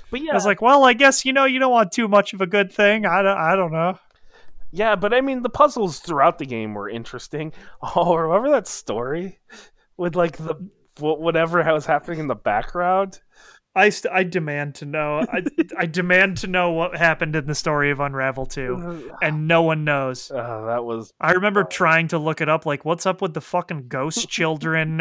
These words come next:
Speaker 2: What? It, why is the yarn alive? Please,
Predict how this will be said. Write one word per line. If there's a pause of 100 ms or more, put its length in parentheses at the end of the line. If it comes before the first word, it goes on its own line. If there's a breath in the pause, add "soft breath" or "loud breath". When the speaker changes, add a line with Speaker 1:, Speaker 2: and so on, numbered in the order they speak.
(120)
Speaker 2:
What?
It,
why
is
the
yarn
alive? (1000 soft breath)
Please,